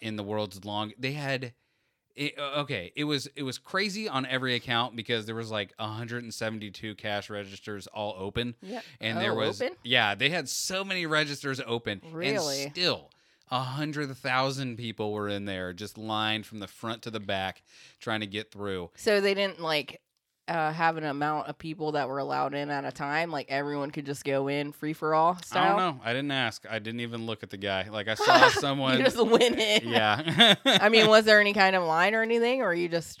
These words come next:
Speaker 1: There was
Speaker 2: went
Speaker 1: no line to get in, but there was a line to exit or through the cash register lane
Speaker 2: Was
Speaker 1: or
Speaker 2: someone
Speaker 1: whatever.
Speaker 2: checking the receipts?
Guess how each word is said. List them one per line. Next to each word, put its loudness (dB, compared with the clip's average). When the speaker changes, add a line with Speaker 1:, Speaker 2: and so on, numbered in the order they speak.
Speaker 1:
There 0
was 4
Speaker 2:
went -2
Speaker 1:
no 0
line 2
to 0
get 0
in, 0
but -4
there 0
was -2
a 0
line -2
to -6
exit -10
or -4
through -8
the -6
cash -6
register -10
lane -10
Speaker 2:
Was -4
Speaker 1:
or -10
Speaker 2:
someone -4
Speaker 1:
whatever. -6
Speaker 2:
checking -8
the -10
receipts? -12